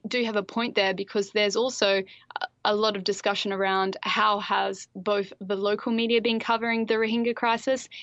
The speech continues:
versus international. So more broadly here,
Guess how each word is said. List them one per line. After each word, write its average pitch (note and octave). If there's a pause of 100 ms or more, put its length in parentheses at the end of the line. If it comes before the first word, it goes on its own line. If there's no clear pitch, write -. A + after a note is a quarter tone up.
(120)
versus G#3
international. G3 (260)
So A3 (320)
more B3+
broadly G3+
here, F#3